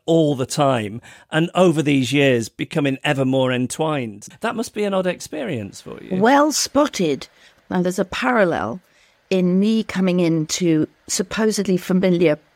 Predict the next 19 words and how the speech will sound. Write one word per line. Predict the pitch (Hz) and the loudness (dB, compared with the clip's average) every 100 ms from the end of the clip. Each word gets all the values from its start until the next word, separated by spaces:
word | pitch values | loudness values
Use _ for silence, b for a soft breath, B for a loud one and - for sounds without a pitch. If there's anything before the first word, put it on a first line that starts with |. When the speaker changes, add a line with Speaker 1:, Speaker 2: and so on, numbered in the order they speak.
| _ - | _ -16
Speaker 2:
places | - 160 143 - 143 | -4 -4 -2 -2 -2
and | 143 147 | 0 -2
faces | - 139 - - 135 - | 0 0 0 -2 -2 0
and | 127 - | -2 -2
people, | 147 135 - 117 - - | -4 -2 0 0 -2 -6
and | 139 143 131 - _ _ _ | 0 0 0 -4 _ _ _
I | 175 143 | -6 -4
sort | - 165 | 0 0
of | 143 | 0
see | - 147 | 0 2
them | 147 | 2
once | 147 123 - | 2 0 0
every | 139 143 | 0 2
eighteen | 131 131 151 139 | 2 2 0 2
months. | 135 101 - - - b b b b b | 2 0 -4 -12 -18 b b b b b
And | 185 185 | 0 0
Caroline's | - 220 220 208 135 139 147 147 - _ _ _ - | 0 0 2 2 2 2 0 -2 -8 _ _ _ -12
sort | - 185 180 | -2 0 0
of | 175 | -2